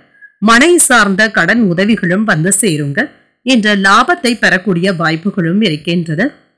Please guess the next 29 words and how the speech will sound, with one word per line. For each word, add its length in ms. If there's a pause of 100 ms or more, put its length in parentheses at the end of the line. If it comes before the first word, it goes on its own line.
(120)
தொழில்ல 420
நல்ல 340
ஒரு 200
புதிய 320
வாய்ப்புகளும் 680
கிடைக்கப் 400
பெறுவீங்க. 400 (800)
தவறிப்போன 520
சில 300
வாய்ப்புகளும் 680
கைக்கும் 440
வந்து 220
சேரும். 400 (320)
இன்றைய 380
நாள் 220
உங்களுக்கு 460
ஒரு 220
சாதகமான 720
நாளாகவும் 720
இருக்கும். 400 (400)
இன்று 260
நீங்கள் 340
பைரவரை 640
நினைத்து 580
வீட்ல 360
விளக்கு 400
ஏற்றி 340
வழிபடும் 500
பொழுது 340